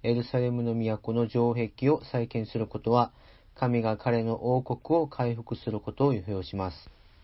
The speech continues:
神が彼の家を建造することと、彼の王国を建造することは並行します。B、神の都は拡大され、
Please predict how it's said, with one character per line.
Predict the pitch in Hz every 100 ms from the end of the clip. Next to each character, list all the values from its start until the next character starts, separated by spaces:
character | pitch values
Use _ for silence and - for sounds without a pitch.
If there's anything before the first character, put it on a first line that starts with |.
| - - - -
神 | - 143 135
が | 139 139
彼 | 135 135 127
の | 123
家 | 120 120 131
を | 143
建 | 139 123 120
造 | 120
す | 117 120
る | 117
こ | 113
と | -
と、 | 110 139 139 - _
彼 | - 123 113
の | 110 107 120
王 |
国 | 123 110 - 135
を | 151
建 | - 120 117
造 | 113
す | 107 110
る | 104
こ | -
と | -
は | 110 135 - - - -
並 | 104
行 | 101 104
し | 92 101
ま | 101
す。 | - - _ _ - - -
B、 | 123 123 - - - - - -
神 | 131 123
の | 120
都 | 113 117 113 -
は | 139 143
拡 | 120 -
大 | 113 107 101
さ | 131
れ、 | 143 139